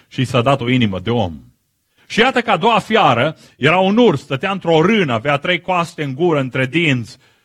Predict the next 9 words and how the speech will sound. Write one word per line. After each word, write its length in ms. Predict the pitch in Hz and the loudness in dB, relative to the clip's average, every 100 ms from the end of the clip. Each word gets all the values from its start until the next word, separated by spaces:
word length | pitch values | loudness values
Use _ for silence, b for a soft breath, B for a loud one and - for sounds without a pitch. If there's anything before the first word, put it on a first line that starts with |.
| _ | _
și 160 | - 156 | -4 -2
i 60 | |
s-a 160 | 147 143 | 0 -2
zis, 240 | 135 147 | -2 -6
"Scoală-te 540 | - - 262 247 196 185 | -6 -2 0 0 -2 -4
și 140 | - | -4
mănâncă 380 | 185 214 196 185 | -4 -2 -2 -2
multă 320 | 180 156 165 | -2 -2 -4
carne." 720 | - 202 139 107 101 90 - | -4 0 0 -2 -6 -14 -18